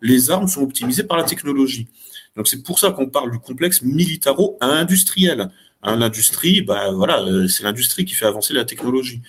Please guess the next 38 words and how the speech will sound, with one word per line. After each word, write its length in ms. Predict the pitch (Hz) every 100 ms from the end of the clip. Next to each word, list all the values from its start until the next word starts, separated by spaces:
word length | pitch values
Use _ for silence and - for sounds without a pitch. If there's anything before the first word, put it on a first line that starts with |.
| - _
Ou, 140 | 104 98
euh, 460 | 95 95 98 95 92
et 140 | 92
la 140 | 98 98
t-, 260 | - 98
enfin, 160 | 92 107
disons 160 | 107 127
que 160 | 107
c'est 180 | 98 104
des, 220 | 101 107
c'est, 220 | 98 98
c'est 220 | 95 92 98
interactif. 580 | 113 110 - 131 - - - - - - -
Donc, 320 | 117 143 135
euh, 380 | 135 127 120 113 - - - -
euh, 580 | 113 107 110 107 101 101
la, 260 | 95 127 120
le, 340 | 113 110 104
la 140 | 104 165
souveraineté 580 | - 180 175 - 175 143
est 140 | 127
assurée 340 | 135 - 131
par 160 | 131 107
les 200 | 107 107
armes, 340 | 156 214 139 120 - _
qui 220 | - - -
elles-mêmes 580 | 127 120 123 170 202 147
sont, 520 | - - 160 214 214
euh, 260 | 113 113 113 107
euh, 640 | 107 208 98 98 95 -
améliorées, 680 | 147 151 143 131 139 208 - - - -
hein, 260 | 117 160 135
euh, 240 | 107 101
par, 360 | 95 165 160 117
hein, 160 | 98 -
euh, 140 | 101
la 100 | 107
technoscience, 640 | 110 120 110 - 160 214